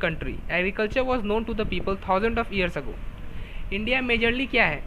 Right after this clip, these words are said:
एक एग्रीकल्चर कंट्री है, जो आज से नहीं है, काफ़ी हज़ारों सालों से है। यहाँ पे मेजरली एग्रीकल्चर को ही प्रैक्टिस किया जाता है। हमारे एग्रीकल्चर हमारे रूट्स में है।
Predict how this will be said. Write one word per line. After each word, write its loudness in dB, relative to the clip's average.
एक -2
एग्रीकल्चर -2
कंट्री -4
है, 0
जो -4
आज 4
से -4
नहीं -2
है, -2
काफ़ी 2
हज़ारों 2
सालों 0
से -6
है। -6
यहाँ 2
पे -2
मेजरली 0
एग्रीकल्चर 0
को -2
ही 0
प्रैक्टिस -4
किया 0
जाता -2
है। -6
हमारे 2
एग्रीकल्चर 2
हमारे 4
रूट्स 2
में -2
है। -4